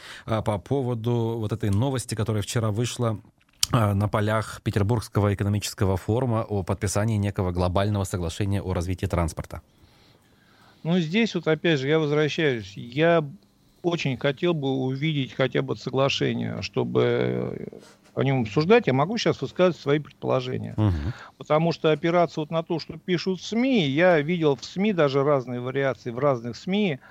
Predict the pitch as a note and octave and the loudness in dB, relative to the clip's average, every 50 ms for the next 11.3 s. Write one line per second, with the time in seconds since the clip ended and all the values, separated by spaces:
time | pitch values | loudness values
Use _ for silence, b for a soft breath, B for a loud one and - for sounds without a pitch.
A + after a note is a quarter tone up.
0 | B B B B B - B2+ B2 B2 A2+ - C#3+ C#3 D3 D3 D#3 E3 D#3 C3+ - | B B B B B -2 0 0 0 0 2 2 2 2 2 -2 -4 -4 -4 -4
1 | C3+ C3 B2+ - - C#3+ - - C3+ C#3 C#3+ C#3+ D3 D#3 D#3+ D#3+ D#3 D#3+ F3 E3+ | -6 -6 -8 -8 -12 -14 -8 -4 -2 0 2 2 2 2 2 4 4 6 6 6
2 | D#3 C#3 A2+ - C#3 - - D#3+ E3 F3+ A3 A#3+ B3 A3+ F#3+ G#3 G3 E3 - F#3+ | 4 4 2 -2 -2 0 2 2 2 4 4 2 2 2 2 0 0 -2 -2 -4
3 | E3 - - E3+ E3 - - F3+ F#3 E3 D#3 D3 - - E3 F3 E3+ D#3 D#3+ D#3 | -6 -4 -4 -4 -4 -4 -4 -2 0 2 2 0 2 4 4 4 6 4 4 2
4 | D#3 D3 D3+ D#3 D#3 D3+ C#3 - - D3 D3 D3+ D3 C#3+ A#2+ - - C3+ B2+ C3+ | 2 2 2 2 0 0 -2 -4 -2 0 2 4 4 2 0 -2 -4 -2 0 0
5 | D3 C#3 D3 C#3+ C3 A#2+ A#2 A2 - C#3 C3+ C#3 C#3 C#3 C3 B2+ C3 B2 - - | 0 0 2 2 2 2 2 2 2 2 4 4 4 2 2 0 -2 -4 -4 -4
6 | E3 C#3+ - - A#3 A#3 A#3 G#3 - G3 E3+ - E3+ E3 D3+ - - E3+ E3 E3 | -6 -4 -2 2 2 4 4 2 0 0 0 2 2 2 2 2 2 2 4 4
7 | E3+ E3 D#3+ D#3 D3 D3 C#3+ C#3+ C#3 _ B B B B B B B B B B | 4 4 4 4 4 4 4 2 0 _ B B B B B B B B B B
8 | B B B B B B B C#3+ D#3 E3 E3 D#3+ D#3 D#3+ B3 D4+ D#4+ D4 - - | B B B B B B B 4 4 6 4 4 2 2 4 4 4 4 2 0
9 | C4 C#4 - - G#3+ G3+ G3 F#3 F#3+ F#3 G3 - - E3 D#3+ - A#3 A#3 G#3 F3+ | -2 -2 -2 0 -2 -2 -2 0 0 0 0 0 -2 -2 2 4 4 4 4 4
10 | E3 D3+ D3 D#3 D#3 D#3 C#3+ - G3+ G3 F#3 - - - - E3 E3 E3+ E3+ D#3+ | 2 2 2 2 0 0 2 2 2 2 2 0 -4 -4 0 0 0 0 0 -2
11 | - - - - A#2 - | -4 -6 -8 -10 -10 -10